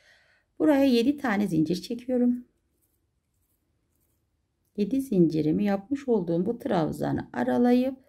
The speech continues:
dibine bu şekilde kirpik yaptım. Bir zincir çektim. Bir defa tığımı doladım. Aynı yere tekrar girerek ikinci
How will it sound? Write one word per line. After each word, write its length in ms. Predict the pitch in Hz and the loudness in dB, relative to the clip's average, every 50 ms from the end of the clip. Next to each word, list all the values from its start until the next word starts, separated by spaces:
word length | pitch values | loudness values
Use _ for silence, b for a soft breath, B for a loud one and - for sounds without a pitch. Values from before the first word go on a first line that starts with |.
| b b b - | b b b -10
dibine 560 | 285 233 - 180 151 - - - 294 - - _ _ _ _ _ _ _ _ _ _ _ _ | -8 -4 -2 0 0 0 0 -2 -6 -8 -12 _ _ _ _ _ _ _ _ _ _ _ _
bu 40 | - | -10
şekilde 560 | - - 180 180 - 180 165 - 240 269 269 - - _ | -4 -4 -4 -4 -4 -4 -2 -2 -2 -2 -2 -8 -12 _
kirpik 440 | - - - - - - - - - | -12 -12 -12 -10 -12 -16 -18 -18 -18
yaptım. 360 | - - _ _ _ - _ _ _ _ _ _ b b b b b b b b _ - | -20 -20 _ _ _ -20 _ _ _ _ _ _ b b b b b b b b _ 0
Bir 160 | 285 302 302 | 2 4 4
zincir 380 | 302 277 294 285 285 277 294 285 | 4 4 6 6 6 6 4 0
çektim. 680 | - - - 190 180 - - - 196 262 294 - - _ _ _ - | -2 -4 -6 -6 -6 -6 -8 -6 -4 -4 -4 -6 -8 _ _ _ -6
Bir 240 | 311 311 285 233 - | -4 -2 -2 0 0
defa 460 | 165 156 147 135 - 131 139 135 131 | 0 -2 -2 -4 -6 -8 -6 -6 -8
tığımı 340 | - - 160 180 214 226 226 | -6 -6 -4 -2 -2 -2 -2
doladım. 520 | 254 247 247 247 247 240 254 262 262 254 - - b b b b b b b b b b b b | -2 0 0 0 0 -2 -4 -8 -10 -10 -16 -20 b b b b b b b b b b b b
Aynı 300 | - 311 330 311 277 226 | -6 -4 0 2 2 4
yere 360 | 175 165 165 160 151 - - - | 4 2 2 0 -2 -4 -6 -6
tekrar 420 | - 294 269 262 - - 170 160 | -8 -8 -8 -6 -4 -4 -2 -2
girerek 760 | 170 - 247 247 240 226 214 208 208 214 220 220 - - _ _ _ _ _ _ _ | -2 0 2 4 4 6 6 4 2 0 -2 -4 -8 -16 _ _ _ _ _ _ _
ikinci 760 | - - - - 214 208 202 - - - - 185 180 - - | -20 -16 -8 -4 0 0 0 0 0 0 -2 -2 -2 -2 -6